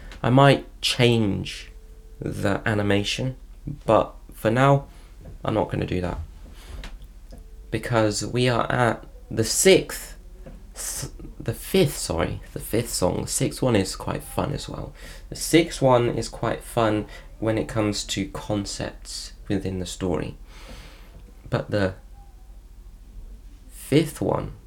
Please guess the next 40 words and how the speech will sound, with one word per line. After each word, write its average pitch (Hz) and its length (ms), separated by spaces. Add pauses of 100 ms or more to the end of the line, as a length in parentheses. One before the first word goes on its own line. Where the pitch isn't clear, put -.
(540)
I - 40
was - 120
saying 110 260
the 98 80
sixth - 360
one, - 280
hopefully 107 320
I 101 40
said - 260
sixth. - 380 (320)
The - 80
fifth - 360
one 104 200
now 87 260 (500)
is 98 140
what 101 120
we'll 98 120
deal 92 180
with 90 320
today. - 440 (1300)
And 110 80
that 120 120
is 117 120
called 107 260
Shy. 98 380 (320)
Very 123 180
simple 101 560 (460)
title. - 520 (300)
Why 123 440 (140)
is 113 220
he 110 120
shy 110 360
though? - 260 (600)
He's 117 180
literally 123 320
so 110 340
happy 104 320
about 98 340
this 92 260
thing. 87 300